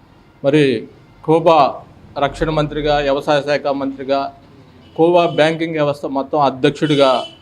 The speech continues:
అనేక రకాలైనటువంటి పదవులు చేసి నిస్వార్థ నిరుపమానంగా ప్రపంచ ప్రతి,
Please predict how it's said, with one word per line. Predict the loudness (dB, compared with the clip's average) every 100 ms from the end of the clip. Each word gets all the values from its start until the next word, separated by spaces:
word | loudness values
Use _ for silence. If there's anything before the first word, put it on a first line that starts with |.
| -6
అనేక | -2 -2 0
రకాలైనటువంటి | -2 0 0 2 0 -2 -4 -4 -2 -4 -6 -16 _ _ _ _ _ _ _ _
పదవులు | 2 4 4
చేసి | 2 0 0 -2 -2 -4 -14 _ _ _ _ _ -10
నిస్వార్థ | -8 -2 0 0
నిరుపమానంగా | -2 -4 -8 -6 -4 -4 -2 -2 0 -2 -8 -20 -12
ప్రపంచ | -10 -4 -6 -4 -4 -2 -4 -10 -8
ప్రతి, | -8 -4 -4 -4